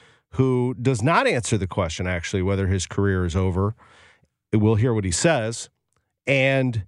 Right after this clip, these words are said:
Yadier Molina, whose career is over, and we will hear from him coming up here on K M O X momentarily. You're listening to Sports on a Sunday morning. Let's go to the calls. Joe has been hanging on throughout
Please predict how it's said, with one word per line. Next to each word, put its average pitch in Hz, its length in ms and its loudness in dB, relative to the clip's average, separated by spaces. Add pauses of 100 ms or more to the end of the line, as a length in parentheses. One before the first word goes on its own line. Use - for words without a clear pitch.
(140)
Yadier 131 420 2
Molina, 117 480 -2 (100)
whose 117 240 0
career 110 340 0
is 120 300 -2
over, 85 380 -4 (300)
and 101 160 -2
we 104 100 0
will 104 120 0
hear 98 200 0
from 92 200 -2
him 104 240 0
coming 92 300 0
up 85 180 -2 (280)
here 98 180 -2
on 95 140 0
K 110 180 0
M 98 100 0
O 95 80 0
X 90 200 -4
momentarily. 92 720 0 (440)
You're 131 200 2
listening 123 500 -2
to 107 440 0
Sports 131 400 0
on 120 80 2
a 107 40 -2
Sunday 120 260 0
morning. 120 160 0
Let's 147 120 -4
go 240 120 2
to 170 80 -4
the 104 80 -12
calls. 82 460 -6 (120)
Joe 147 300 2
has 143 120 -2
been 143 120 0
hanging 147 300 0
on 147 380 -2
throughout 135 720 0